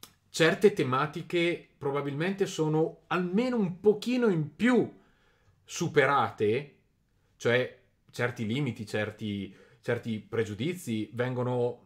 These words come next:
mm, un po' più accettati anche a causa del fatto che il cinema è decisamente più vecchio rispetto ai videogiochi.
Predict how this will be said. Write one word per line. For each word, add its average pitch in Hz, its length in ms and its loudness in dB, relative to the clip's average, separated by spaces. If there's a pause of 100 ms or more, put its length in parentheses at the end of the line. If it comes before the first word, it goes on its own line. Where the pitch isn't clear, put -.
mm, 101 1120 -8
un 101 160 -14
po' 151 180 -2
più 127 480 -4 (360)
accettati 175 1080 0
anche 160 580 -2
a 123 100 -10
causa 143 280 0
del 131 140 0
fatto - 240 -4
che 107 80 -4
il 95 80 -8
cinema 120 260 -4
è 107 60 -4
decisamente 104 600 -6
più 110 160 -8
vecchio 120 440 -2
rispetto 98 640 -8 (360)
ai 117 140 -6
videogiochi. 127 760 -2